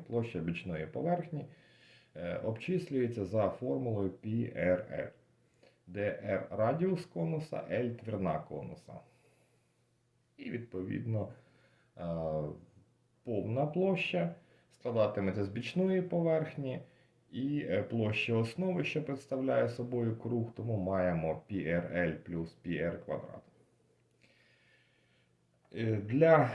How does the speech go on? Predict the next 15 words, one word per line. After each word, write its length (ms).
зрізаного 640
конуса, 540
відповідно, 920
бічна 460
поверхня 680
буде 320
пі 320
на 140
L 300
R 180
один 440
плюс 340
R 200
два, 460
де 320